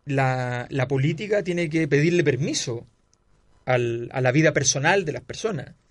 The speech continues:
Entonces es un mundo completamente diferente en ese sentido. Es mu-, es muy impresionante ese, esa transformación.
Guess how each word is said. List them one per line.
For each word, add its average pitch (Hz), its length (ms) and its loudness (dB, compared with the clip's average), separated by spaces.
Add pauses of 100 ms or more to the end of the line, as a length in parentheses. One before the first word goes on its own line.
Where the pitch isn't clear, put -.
(260)
Entonces 139 280 -4
es 156 60 2
un 156 120 2
mundo 185 300 -2
completamente 156 560 -4
diferente 202 960 -4 (480)
en 165 100 -8
ese 180 160 -6
sentido. 170 420 -10
Es 123 120 -12
mu-, 143 140 -8
es 151 100 -4
muy 190 160 -2
impresionante 233 500 -10
ese, 220 220 -8
esa 196 140 -8
transformación. 156 640 -10